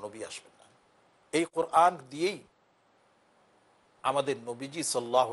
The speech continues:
আলাইহি ওয়াসাল্লামের নবুয়তকে চ্যালেঞ্জ করা হয়েছে, মানে রাসূলুল্লাহ সাল্লাল্লাহু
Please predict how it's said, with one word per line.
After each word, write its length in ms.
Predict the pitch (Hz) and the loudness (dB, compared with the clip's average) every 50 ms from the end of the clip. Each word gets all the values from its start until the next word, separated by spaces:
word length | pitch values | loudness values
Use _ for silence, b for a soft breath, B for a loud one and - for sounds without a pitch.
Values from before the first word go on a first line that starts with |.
| 113 | -2
আলাইহি 200 | 107 107 110 107 | -4 -4 -6 -10
ওয়াসাল্লামের 460 | 101 - - 117 107 104 101 101 98 98 98 101 | -8 -8 -6 -6 -6 -6 -8 -10 -12 -14 -14 -14
নবুয়তকে 500 | 104 107 120 127 127 113 - - - 104 - - | -12 -10 -8 -6 -6 -6 -6 -8 -16 -16 -12 -8
চ্যালেঞ্জ 260 | - 104 110 113 110 - - | -6 -4 -4 -6 -6 -8 -10
করা 140 | 98 95 92 | -10 -8 -10
হয়েছে, 260 | - 90 - - - - _ _ _ _ _ _ _ _ _ _ _ _ _ _ _ _ _ _ _ _ _ _ _ _ - 104 | -10 -12 -14 -16 -20 -20 _ _ _ _ _ _ _ _ _ _ _ _ _ _ _ _ _ _ _ _ _ _ _ _ -2 -2
মানে 160 | 127 139 147 165 _ _ _ _ _ _ _ _ _ _ _ - 120 131 | 0 0 -2 -8 _ _ _ _ _ _ _ _ _ _ _ -14 -10 -6
রাসূলুল্লাহ 540 | 131 - - 202 196 160 139 151 180 175 160 - | -6 -4 -4 -4 -4 -4 0 2 2 2 2 0
সাল্লাল্লাহু 380 | 151 143 143 156 165 165 139 | -6 -4 0 2 2 2 2